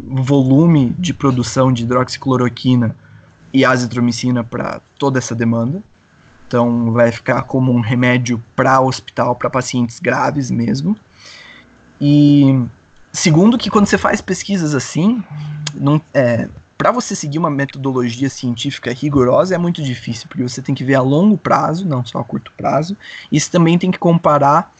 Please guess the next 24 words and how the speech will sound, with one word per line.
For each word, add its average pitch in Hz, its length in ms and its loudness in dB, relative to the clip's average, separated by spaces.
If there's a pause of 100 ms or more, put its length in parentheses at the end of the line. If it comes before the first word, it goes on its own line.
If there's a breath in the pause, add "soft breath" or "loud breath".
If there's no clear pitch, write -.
(500 soft breath)
é, 127 460 -2 (200)
a 135 100 0
intervenção, 139 960 2
ou 139 220 -4
você 131 160 -4
dá 143 180 4
esses 143 220 -6
remédios 131 340 -4
pra - 160 -6
alguém 127 220 -2
que 131 100 -10
tá 120 80 -4
doente, 156 500 -4 (360 soft breath)
comparar 196 480 2
com - 140 -4
alguém 196 260 2
que 214 120 -4
não 208 200 2
recebeu 160 420 4
esses 127 220 -4
remédios, 160 420 -4
de 254 100 -6
preferência 185 640 -2
placebo. 156 540 -2